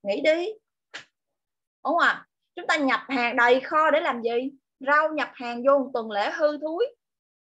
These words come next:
Vậy mà biết chắc chắn là cái tuần lễ đó là khách sạn không có khách, vắng khách. Vậy mà còn nhập đầy kho là sai.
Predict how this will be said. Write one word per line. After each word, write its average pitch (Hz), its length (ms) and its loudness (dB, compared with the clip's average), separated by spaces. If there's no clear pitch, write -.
Vậy 233 240 0
mà 254 160 -4
biết 320 280 -10
chắc 453 180 -10
chắn 330 180 -2
là 480 160 0
cái 269 140 -14
tuần 233 180 -4
lễ 196 200 -4
đó 285 220 0
là 440 100 -8
khách - 160 -18
sạn 247 240 -10
không 262 120 -14
có 294 80 -4
khách, 339 220 -8
vắng 269 220 -2
khách. 196 240 -8
Vậy 202 160 -6
mà 240 180 -2
còn 226 200 2
nhập 226 200 -4
đầy 220 260 -4
kho 277 380 2
là 226 320 -6
sai. 302 500 -6